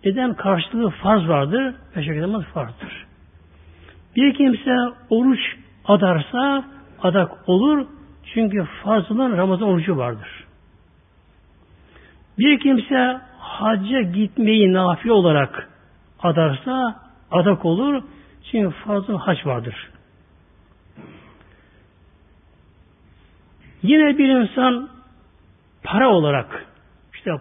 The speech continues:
"Fakire şu kadar para vereceğim." diye adarsa bu adak olur. Çünkü farz olan zekat vardır. Parası ibadet olarak da böyle. Yine bir insan bir koyun keseceğim falan diye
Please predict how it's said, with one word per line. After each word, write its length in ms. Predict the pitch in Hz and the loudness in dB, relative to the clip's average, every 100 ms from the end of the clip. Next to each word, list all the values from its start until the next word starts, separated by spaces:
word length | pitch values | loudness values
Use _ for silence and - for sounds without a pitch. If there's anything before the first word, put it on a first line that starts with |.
| - | -10
"Fakire 480 | - 190 156 208 208 | -4 -2 -2 -2 -2
şu 100 | 202 | -2
kadar 220 | 208 196 | -2 -2
para 220 | - 196 190 | -2 -2 2
vereceğim." 460 | 185 151 202 190 | 2 4 4 4
diye 260 | 165 143 113 - _ _ _ - | 4 2 -2 -14 _ _ _ 0
adarsa 720 | 185 196 180 - 254 269 247 - - _ - - | 4 4 2 -2 -2 -2 -4 -12 -20 _ -18 -6
bu 100 | 269 | 0
adak 280 | 196 170 165 | 2 2 2
olur. 340 | 180 277 254 - - - - - | 2 2 0 -6 -20 -20 -14 -4
Çünkü 320 | 240 196 202 | -2 0 -2
farz 380 | - 202 214 180 | -2 2 2 4
olan 220 | 226 226 | 2 2
zekat 420 | 165 170 185 - | 2 2 2 0
vardır. 260 | 135 123 131 | -4 -4 -6
Parası 340 | - 156 139 180 | -2 -2 -2 -4
ibadet 340 | 143 135 127 | -2 -2 -4
olarak 260 | 123 110 - | -10 -16 -20
da 60 | - - | -20 -20
böyle. 200 | - - - _ _ _ _ _ _ _ - - - _ - | -20 -20 -20 _ _ _ _ _ _ _ -20 -20 -20 _ 0
Yine 300 | 247 302 269 | 4 4 4
bir 100 | 269 | 2
insan 580 | 254 220 - 240 233 262 - - _ - _ _ _ | 2 0 -2 -2 -2 -6 -18 -20 _ -20 _ _ _
bir 120 | 214 202 | -4 -4
koyun 380 | - 202 233 | 0 2 2
keseceğim 500 | 208 - 170 165 208 | 0 -2 -2 -2 -4
falan 360 | 151 180 196 185 | -2 -2 0 2
diye 240 | 156 147 | 0 -2